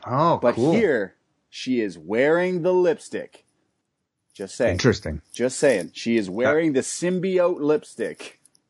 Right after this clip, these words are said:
Speaker 1: That makes a ton of sense, and I, I, I, I, I could totally see them throwing in a subtlety like that for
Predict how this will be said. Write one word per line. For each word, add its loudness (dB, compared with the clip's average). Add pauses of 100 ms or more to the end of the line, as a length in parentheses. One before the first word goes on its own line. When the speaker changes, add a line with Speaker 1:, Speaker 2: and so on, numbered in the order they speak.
(420)
Speaker 1:
That 2
makes 2
a 4
ton 2
of 2
sense, -2 (160)
and 0
I, 4
I, 4
I, 2
I, -2 (180)
I -2
could -6
totally 2
see -2
them 2
throwing 2
in 2
a 0
subtlety 0
like 2
that 2
for 2